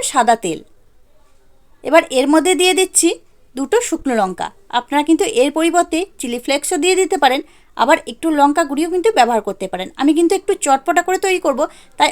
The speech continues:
অল্প একটু শুকনো লঙ্কাটাকে এইভাবে ছোট ছোট করে কেটে দিয়ে দিচ্ছি। এতে যেমন সুন্দর একটা ফ্লেভার আসবে, খুবই চটপটা লাগবে খেতে।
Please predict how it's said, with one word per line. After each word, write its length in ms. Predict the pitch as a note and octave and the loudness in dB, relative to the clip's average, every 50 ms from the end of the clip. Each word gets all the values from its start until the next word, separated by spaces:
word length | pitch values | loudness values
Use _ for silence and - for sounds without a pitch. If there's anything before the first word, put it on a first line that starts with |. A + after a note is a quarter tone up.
| - | 2
অল্প 200 | - C4+ D4+ D#4 - | 2 2 2 2 0
একটু 200 | E4 E4 - G#4+ | -2 2 2 0
শুকনো 320 | A4 - - - _ E4 | 0 0 -10 -4 _ 0
লঙ্কাটাকে 480 | F4 F#4 F4 F4 E4+ F4 F4 D#4+ - D4+ D4+ - B3 | 2 2 2 2 2 0 0 -2 -4 -6 -8 -6 -8
এইভাবে 260 | B3 A3+ C4 C#4 F4+ - - - _ _ | -4 -2 -2 -2 -2 -6 -8 -14 _ _
ছোট 140 | - - B3+ C4+ - | -10 -8 -8 -6 -6
ছোট 100 | C#4+ C4 | -6 -6
করে 160 | D4 D4+ G4 A4 G#4+ | -2 -2 -2 -2 -2
কেটে 240 | - C4+ B3+ - E4+ | -2 -6 -2 -2 0
দিয়ে 180 | C#4+ D#4 A#3 F3+ | 2 2 0 0
দিচ্ছি। 300 | F3 F3+ - - - G3+ - _ _ _ _ | -4 -8 -12 -14 -16 -16 -16 _ _ _ _
এতে 240 | - G#3+ G#3+ - D#4 E4 | -8 -8 -4 -2 -4 -2
যেমন 280 | B3+ A#3+ G#3 F#3+ A#3+ C#4 | -2 -2 -4 -2 -2 -4
সুন্দর 280 | C#4 - D4 C#4 C#4+ D4+ | -4 -4 -4 -2 -2 -2
একটা 140 | D4+ E4+ D#4+ | 0 -2 -4
ফ্লেভার 360 | D#4 - C4+ A#3+ A3+ B3+ D#4 E4+ | -4 -2 -2 0 2 4 4 4
আসবে, 200 | F4 E4+ - - F4 - _ - | 4 2 -2 -8 -8 -8 _ -20
খুবই 280 | _ _ - F#4 A4+ A#4+ A#4+ | _ _ -4 0 0 0 2
চটপটা 400 | - D#4+ C4+ - - A3+ G#3+ G#3+ | 2 -2 -2 0 -2 -6 -6 -4
লাগবে 240 | F#3+ F3 F3 E3+ E3 | -4 -6 -6 -6 -10
খেতে। 280 | E3 - F3 _ - | -10 -10 -18 _ -18